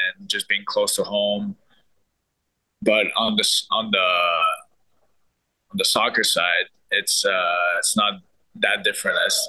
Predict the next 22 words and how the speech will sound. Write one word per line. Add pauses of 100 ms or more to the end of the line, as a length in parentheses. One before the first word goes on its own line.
any
other
leagues.
You
know,
you
face, (840)
like,
fast
players,
you
face
technical
players,
you
face (240)
teams
that
wanna
get
the
ball,